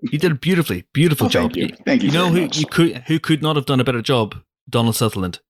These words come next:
Speaker 2: <laughs> Yeah,
Speaker 1: He
Speaker 2: he tried.
Speaker 1: he would have classed it up, but he would have got the wink all wrong, and it would have just, it, you know, s-, stuff
Speaker 2: Yeah.
Speaker 1: would have fallen down behind him. People would have been killed.
Speaker 2: <laughs>
Speaker 1: It just, it would have gone very, very badly.
Speaker 2: Fair.
Speaker 1: But
Speaker 2: Yeah, exactly. And,
Speaker 1: Yes,
Speaker 2: and,
Speaker 1: yeah.
Speaker 2: like,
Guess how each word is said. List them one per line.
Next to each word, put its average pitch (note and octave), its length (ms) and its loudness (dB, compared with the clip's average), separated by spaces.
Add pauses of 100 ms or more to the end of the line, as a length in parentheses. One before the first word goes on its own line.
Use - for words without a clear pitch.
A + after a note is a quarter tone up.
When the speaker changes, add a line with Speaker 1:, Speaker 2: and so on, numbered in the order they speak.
(100)
Speaker 2:
<laughs> - 80 2
Yeah, F3 120 0 (140)
Speaker 1:
He C3 120 4
Speaker 2:
he F3 100 2
tried. - 540 -2 (600)
Speaker 1:
he D3+ 80 2
would E3 120 4
have D#3 80 0
classed E3+ 420 0
it D3+ 80 0
up, D3 320 0
but A#2+ 180 2
he B2+ 120 2
would A#2+ 160 2
have A#2 80 2
got A#2+ 120 4
the G#2+ 60 -4
wink A#2+ 260 0
all A#2+ 140 2
wrong, A#2+ 480 2
and A2+ 80 2
it A2 80 2
would A2+ 100 4
have A2 80 0
just, A#2 280 0
it, B2+ 180 0
you D3 80 0
know, A2 200 2 (160)
s-, - 260 -6
stuff - 220 0
Speaker 2:
Yeah. C3 120 0
Speaker 1:
would C3+ 100 0
have A#2 60 -4
fallen A2+ 280 2
down A#2 240 2
behind A2+ 320 2
him. A2+ 120 4
People B2 220 4
would A#2+ 80 4
have G2+ 80 0
been A2 180 2
killed. A2 340 2
Speaker 2:
<laughs> A#2+ 60 0
Speaker 1:
It A2+ 60 -4
just, - 300 0
it C3+ 60 0
would A#2+ 140 2
have A#2 60 0
gone A2 180 2
very, G#2+ 180 0
very G2+ 180 0
badly. F2+ 420 -4 (160)
Speaker 2:
Fair. G2+ 240 2
Speaker 1:
But - 120 -8
Speaker 2:
Yeah, A#2 180 2
exactly. F2 460 -2
And, G#2 80 2
Speaker 1:
Yes, A2+ 280 2
Speaker 2:
and, - 120 4
Speaker 1:
yeah. A#2+ 40 4
Speaker 2:
like, B2 220 2